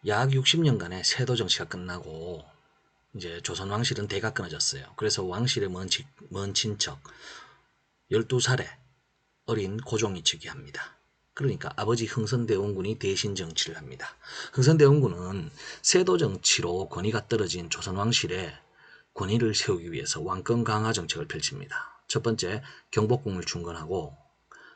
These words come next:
그 다음에 법전을 새로 대전 회통 편찬해서 나라의 법을 바로 세웁니다. 그리고 세도 정치의 뿌리였던 서원을 철폐하고 양반들에게도 세금을 걷는 호포법을 실시합니다.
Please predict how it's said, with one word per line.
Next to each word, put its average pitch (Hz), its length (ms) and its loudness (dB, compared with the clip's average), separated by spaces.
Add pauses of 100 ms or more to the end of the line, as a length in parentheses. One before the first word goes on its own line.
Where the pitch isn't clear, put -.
그 - 80 -8
다음에 95 340 -2
법전을 113 460 4
새로 92 360 -2 (100)
대전 101 260 2
회통 110 420 -2 (140)
편찬해서 85 720 -4 (280)
나라의 98 300 -2
법을 98 280 2
바로 - 180 -6
세웁니다. - 640 -4 (280)
그리고 107 340 2 (240)
세도 175 320 4
정치의 - 420 2
뿌리였던 90 480 -2
서원을 101 560 4
철폐하고 - 840 0 (580)
양반들에게도 98 920 2 (540)
세금을 107 460 2
걷는 73 260 -8
호포법을 139 680 2
실시합니다. - 720 -4